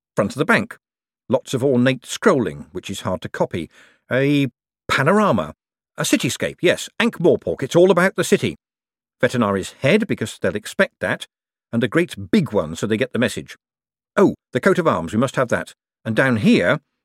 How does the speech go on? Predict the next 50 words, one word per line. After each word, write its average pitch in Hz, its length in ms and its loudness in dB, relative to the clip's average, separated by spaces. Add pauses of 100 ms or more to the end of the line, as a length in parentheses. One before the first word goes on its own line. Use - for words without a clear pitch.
(120)
the - 60 -8
pencil 95 340 -6
scribbled 87 360 -4
fast, 95 340 -2 (200)
"a 135 80 0
space - 380 0
for - 100 -8
the 143 60 -2
chairman's 151 460 0
signature. 87 540 -4
Pardon 101 240 0
me, 90 240 -2
I 113 80 0
mean 110 180 2
paw 143 220 2
print. - 340 -6 (480)
On 185 120 2
the 240 60 6
back, 170 320 2 (800)
well, 165 160 4
we 101 100 2
are 101 60 2
talking 117 320 -2
fine 156 500 0
detail, 98 540 -2
Alswick. 101 480 -2 (400)
Some 110 460 -2
god 143 260 2
would 95 180 -4
give 117 140 0
us 117 100 -4
a 120 60 -4
bit 110 100 -2
of 98 60 -4
gravitas, 139 640 -2
one 135 160 -2
of 120 80 -4
the 123 60 -2
jollier 104 360 4
ones. 78 380 -6 (420)
What's - 180 -6
the 185 60 -2
name 160 160 2
of 127 80 -2
that - 200 -6
god 113 160 2
with 104 100 -12
the 101 80 -6
three-pronged 101 580 -2
fork? - 480 -4